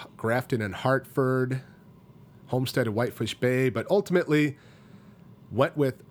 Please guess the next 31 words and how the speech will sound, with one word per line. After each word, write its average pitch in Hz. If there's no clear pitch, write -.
Rhinelander 190
at 139
Medford, 120
for 107
our 107
game 104
of 92
the 95
week 95
this 90
week. 90
Rhinelander, 143
again, 110
four 170
and 131
oh. 95
Uh, 95
they're 165
not 185
beating 139
world 117
beaters 110
necessarily, 113
but 143
this 160
is 190
a 180
long 151
ways 117
from 117
where 113